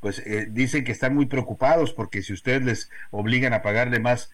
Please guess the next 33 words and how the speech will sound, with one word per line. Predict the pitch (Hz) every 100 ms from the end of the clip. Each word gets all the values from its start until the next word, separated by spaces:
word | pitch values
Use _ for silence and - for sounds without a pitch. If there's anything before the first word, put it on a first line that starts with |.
| - -
a | 101
las | 104 98
mujeres | 107 123 120 107
que | 98
juegan | 113 117 107
de-, | 95
profesionalmente | - - 101 92 92 104 107 113 98 113
el |
fútbol, | 123 113 107 120 135 - -
pues | - 107
que | 110
entonces | 110 127 143
se, | 131
se | 104 110
pone | 107 131
en | 135
riesgo | 135 135 131
la | 113
viabilidad | 107 104 107 104 107 135 - - - -
de | 107 113
la | 113
liga, | 127 180 180 147 156 - - -
incluso | 101 147 151
hablan | 147 151
de | 127 104
que | 110
podría | 104 110 135
afectar | 131 - 135 143
hasta | 117 -
la | 104 101 98 - -
sede | - 135 139
del | 123 107
Mundial | 107 104 117 127 123